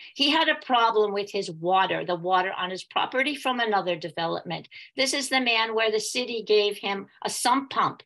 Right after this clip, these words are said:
because his property floods. He could not participate in conversations about one oh seven.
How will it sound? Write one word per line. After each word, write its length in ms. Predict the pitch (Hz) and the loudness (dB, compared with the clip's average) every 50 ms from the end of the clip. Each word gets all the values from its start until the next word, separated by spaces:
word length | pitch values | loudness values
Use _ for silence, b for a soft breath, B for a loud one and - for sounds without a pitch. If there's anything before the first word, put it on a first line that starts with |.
| _ _ _ _ - | _ _ _ _ -4
because 420 | 233 226 - - 233 220 214 - | -4 -4 0 2 2 2 2 2
his 160 | 220 208 214 | -2 -2 -2
property 560 | - - - 190 185 180 - 175 170 165 165 | -4 -2 0 2 2 2 -2 -6 -6 -6 -8
floods. 600 | 160 - - - 160 151 135 - - 160 - - B B B B B B B B | -10 -12 -8 -4 -2 -2 -2 -4 -6 -10 -14 -16 B B B B B B B B
He 280 | - 302 320 302 - | 0 0 0 0 0
could 280 | - - 277 285 269 233 | -4 -2 -2 -2 0 0
not 540 | 233 226 226 247 262 277 302 320 330 - - | -2 0 2 4 4 4 4 2 0 -2 -2
participate 880 | - 285 269 - - 285 269 - - 226 220 - 208 196 185 180 - | -2 -2 -2 -2 -2 -2 -2 -2 -2 -4 -4 0 0 0 0 0 -2
in 160 | - 202 202 | -6 -10 -10
conversations 840 | 196 - 202 196 202 185 196 190 - - 190 185 185 - 185 180 180 | -6 -4 -2 -2 -2 -2 -4 -4 -2 -2 -2 -2 -2 -4 -6 -6 -6
about 340 | 190 170 196 185 180 - - | -4 -2 0 0 0 0 -2
one 180 | 190 185 185 180 | -4 -2 -2 -2
oh 60 | 180 | -4
seven. 480 | 185 - - 190 202 247 277 359 370 | -2 -2 -2 0 0 0 -2 -2 -6